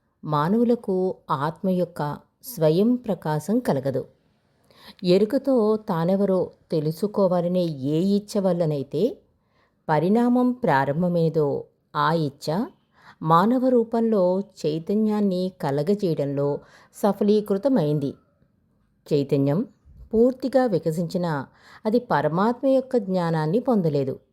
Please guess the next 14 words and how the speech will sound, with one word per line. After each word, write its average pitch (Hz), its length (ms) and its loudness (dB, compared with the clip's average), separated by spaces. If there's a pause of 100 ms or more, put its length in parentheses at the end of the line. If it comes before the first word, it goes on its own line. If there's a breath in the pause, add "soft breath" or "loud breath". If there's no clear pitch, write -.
(420 soft breath)
ఎందుకంటే 147 580 2 (500)
ప్రత్యేగాత్మ 247 800 0 (220)
తను 180 240 -2
సంపాదించిన 180 840 0
చైతన్యాన్ని 143 760 -2 (420)
తన 165 160 0
యొక్క 220 340 0 (360)
నిజ 165 420 -2
స్వభావమైన 165 880 -2 (560 soft breath)
పరమాత్మ 156 560 0
స్థితిని 214 440 -2 (260)
అనుభవించడానికి 151 1040 -2 (540 soft breath)
వాడుకునే 143 440 0
బదులు 208 380 0